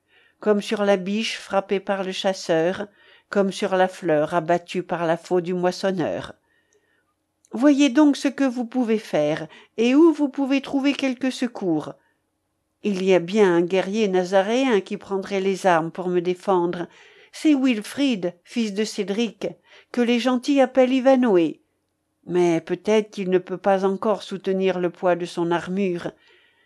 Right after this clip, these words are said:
Néanmoins, fais-lui savoir ce qui se passe, mon père, car il est considéré parmi les hommes puissants de son peuple, et comme il a été notre compagnon dans le malheur,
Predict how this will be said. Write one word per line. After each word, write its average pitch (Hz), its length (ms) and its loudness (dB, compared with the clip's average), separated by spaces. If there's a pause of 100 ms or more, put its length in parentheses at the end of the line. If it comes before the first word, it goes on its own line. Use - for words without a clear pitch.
Néanmoins, 277 600 4 (240)
fais-lui 302 400 2
savoir 269 380 2
ce 254 120 -4
qui 240 180 -4
se 247 140 -2
passe, 165 420 -2
mon 175 160 -4
père, 156 500 -6 (540)
car 247 180 0
il 277 140 0
est 320 80 2
considéré 247 680 -2
parmi 208 340 -2
les 220 200 -4
hommes 220 200 2
puissants 294 420 0
de 254 100 -4
son 220 240 -6
peuple, 147 540 -4 (540)
et 165 80 -2
comme 208 260 -2
il 208 140 0
a 208 80 6
été 214 260 0
notre 208 320 -2
compagnon 247 640 -2
dans 202 180 0
le 180 100 0
malheur, 196 680 0